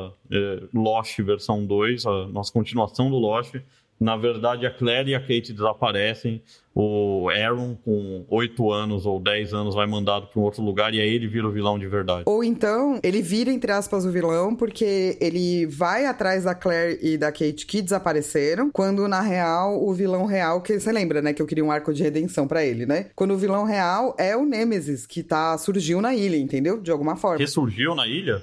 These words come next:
Speaker 1: o Nemesis?
Speaker 2: É, porque o, o Nemesis sempre tem que existir de algum jeito, né?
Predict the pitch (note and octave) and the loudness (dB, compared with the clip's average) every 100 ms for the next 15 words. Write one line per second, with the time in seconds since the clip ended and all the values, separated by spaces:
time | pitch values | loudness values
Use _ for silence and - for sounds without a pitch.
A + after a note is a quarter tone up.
0 | - G#2 A#2+ F#3+ A2 F#2+ - _ A#4 F4+ | -6 -2 -2 -2 -6 -10 -16 _ -2 0
1 | - G#3 F3+ F3 D#3+ D#3+ D#3+ D3+ E3 D3+ | 0 -2 0 0 2 2 0 0 0 0
2 | F3 G3+ A#3 A#3+ - B3 C#4+ C#4 - D4 | -2 -4 -4 -4 -2 -2 0 -2 -2 0
3 | C4 C4+ D#4 E4+ B3 F3 | 0 0 0 0 -2 -2